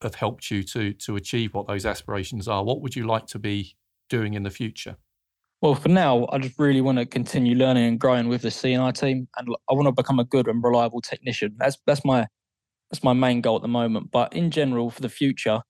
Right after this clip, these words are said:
Speaker 2: um, I also ho-, uh, I hope to work with in the renewable energy sector, 'cause I feel like that's growing and growing, and National Grid is really investing into that. So their big goal is by twenty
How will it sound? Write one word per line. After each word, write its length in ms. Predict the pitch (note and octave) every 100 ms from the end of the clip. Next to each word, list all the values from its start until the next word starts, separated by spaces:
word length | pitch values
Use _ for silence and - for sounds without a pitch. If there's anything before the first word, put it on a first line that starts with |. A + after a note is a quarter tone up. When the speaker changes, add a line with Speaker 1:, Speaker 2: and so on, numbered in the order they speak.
| _ _ _ _ -
Speaker 2:
um, 220 | A#2+ A#2+
I 100 | D3
also 260 | C#3 C3 B2+
ho-, 180 | A#2 _ _ -
uh, 180 | B2 B2 _ _ _ -
I 80 | A#2
hope 200 | C#3+ -
to 80 |
work 260 | C3+ C#3 C3+
with 240 | C#3 B2+ - -
in 80 | B2
the 220 | B2 A#2+
renewable 400 | C3 C#3 C#3 C#3
energy 260 | D3 C#3+ D3
sector, 440 | D#3+ - - D#3+ - _ _ _ _ -
'cause 160 | C#3
I 20 | B2+
feel 80 |
like 80 | C#3
that's 140 | B2+ -
growing 340 | C#3+ C3+ B2
and 100 | A#2+
growing, 280 | B2+ B2 A2
and 80 | A#2+
National 280 | A#2 A#2+
Grid 220 | A2+ A2+ A2
is 240 | A2 - -
really 240 | C3+ B2 A#2
investing 400 | A2+ A2+ - A#2
into 240 | A#2 A#2
that. 220 | A2 A2 - _ _ _
So 160 | -
their 100 | A#2
big 240 | A#2 C3 B2
goal 220 | B2+ A#2+
is 60 | A2+
by 140 | A2
twenty 460 | - A#2+ A2+ A2+